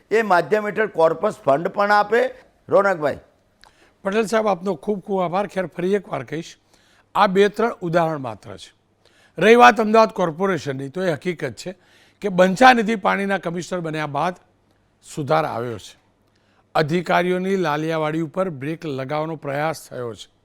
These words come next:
Speaker 2: પણ આ જે ઉદાહરણ સામે આવે છે ને, એ ચિંતાજનક છે. ફરીથી કહું છું, એ અધિકારીઓ કાન ખોલીને સાંભળી લે. રૂપિયા ઝાડ ઉપર નથી ઉગતા.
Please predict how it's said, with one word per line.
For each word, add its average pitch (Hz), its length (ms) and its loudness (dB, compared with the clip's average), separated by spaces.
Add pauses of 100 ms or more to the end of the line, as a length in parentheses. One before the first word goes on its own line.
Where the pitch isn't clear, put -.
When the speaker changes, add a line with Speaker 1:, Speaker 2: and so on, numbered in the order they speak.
(580)
Speaker 2:
પણ 151 140 -4
આ 147 160 -4
જે 160 120 -4
ઉદાહરણ 165 500 0
સામે 156 360 -4
આવે 147 260 -4
છે 151 140 -12
ને, 127 140 -14 (760)
એ 131 60 -10
ચિંતાજનક 123 720 -8
છે. - 220 -20 (440)
ફરીથી 151 340 -8
કહું 113 240 -12
છું, - 180 -20 (600)
એ 147 80 -6
અધિકારીઓ 147 560 -4 (320)
કાન 220 340 10 (440)
ખોલીને 160 340 -4
સાંભળી 123 380 -10
લે. 135 180 -10 (1700)
રૂપિયા 180 540 2
ઝાડ 147 380 0
ઉપર 165 340 -4
નથી 127 400 -8
ઉગતા. 175 580 0